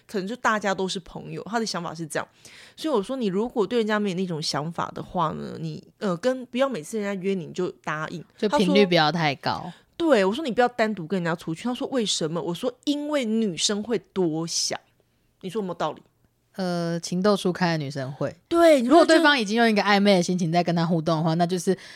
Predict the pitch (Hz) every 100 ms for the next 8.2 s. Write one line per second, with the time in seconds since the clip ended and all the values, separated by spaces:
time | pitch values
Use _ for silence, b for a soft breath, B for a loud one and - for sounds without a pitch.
0 | B 180 185 208 214 220 190 165 190 196
1 | 180 170 180 165 147 135 139 151 156 139
2 | - 143 139 135 151 - - 339 330 302
3 | 262 214 311 311 302 311 320 262 196 311
4 | 311 240 220 240 - 233 247 320 240 -
5 | 262 277 262 269 262 277 208 202 277 277
6 | 240 262 247 220 277 277 202 269 277 226
7 | 254 226 214 170 220 190 - 175 - 143
8 | -